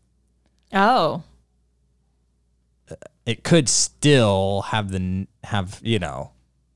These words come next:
Speaker 1: Made with real number two.
Speaker 2: made, made with Mustang scent number two.
Speaker 1: <laughs>
Speaker 2: Here's what I think. Okay, first
Speaker 1: Uh-huh.
Speaker 2: off, this,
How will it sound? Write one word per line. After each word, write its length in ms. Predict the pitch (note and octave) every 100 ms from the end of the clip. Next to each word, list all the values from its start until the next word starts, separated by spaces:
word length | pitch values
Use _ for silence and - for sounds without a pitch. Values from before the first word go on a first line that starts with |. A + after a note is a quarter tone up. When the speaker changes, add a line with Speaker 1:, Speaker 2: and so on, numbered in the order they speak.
| _ _
Speaker 1:
Made 240 | G#3+ A3+ G3+
with 180 | G3+ F#3+
real 320 | F#3+ B3 A#3+
number 340 | A3 A#3 G#3+
two. 400 | G3+ - A#3+ - -
Speaker 2:
made, 420 | G2+ A2 A#2 G#2 - G2
made 260 | A#2 A#2+ A#2
with 380 | A2 F#2+ - - _ _ - - - _ _ _ _ _ _ _ _ -
Mustang 580 | G#2 B2+ - C3 A#2+
scent 420 | A2 - A2 G2+ -
number 260 | G2+ G2
two. 400 | F#2+ G2 E2+ D2 - _
Speaker 1:
<laughs> 200 | F3+ A3 B3 A#3 A3+ G#3+ G#3 - G#3+ G#3 - G#3+
Speaker 2:
Here's 340 | - F3 G3
what 140 | E3 C3+
I 140 | B2
think. 260 | A2+ G#2 F2 F#4
Okay, 320 | A#2 A2+ A#2 A2
first 360 | F3+ F#3 A3+
Speaker 1:
Uh-huh. 120 | D3+
Speaker 2:
off, 140 | C3 - _ _ _ _ _ _ _ _ _ -
this, 580 | G#2+ D3+ - - -